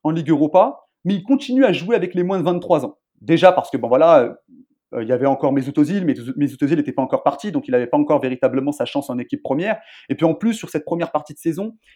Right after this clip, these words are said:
il avait eu quelques blessures un petit peu gênantes à la tête, à l'épaule, qui avaient un petit peu freiné, euh, freiné sa progression. Et donc, à ce moment-là, il fait connaissance notamment avec Lundberg, qui lui donne pas mal de minutes avec, euh, les moins de vingt-trois ans.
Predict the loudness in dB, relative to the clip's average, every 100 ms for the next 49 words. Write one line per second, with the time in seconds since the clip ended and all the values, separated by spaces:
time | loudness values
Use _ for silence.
0 | 0 2 2 0 -2 -2 -2 -2 -4 -2
1 | -2 -2 -4 -2 0 2 0 0 -2 -8
2 | _ 2 2 2 0 0 -4 _ _ -2
3 | 2 2 0 0 -2 -6 _ -2 2 2
4 | 0 -4 -6 -2 -2 -2 0 2 2 -2
5 | -4 -4 -2 -2 -2 0 0 0 -6 _
6 | -20 -4 -2 -2 -4 _ -6 -6 -4 -4
7 | -2 2 2 2 -2 _ -12 -4 -4 0
8 | -2 -2 -6 -8 -6 -4 -2 0 -2 -2
9 | -6 -2 0 0 -4 -10 -2 -2 2 0
10 | 0 -2 -4 -4 -4 -8 _ _ -8 -4
11 | -4 -2 -2 -2 -2 0 2 2 2 0
12 | 0 0 0 -6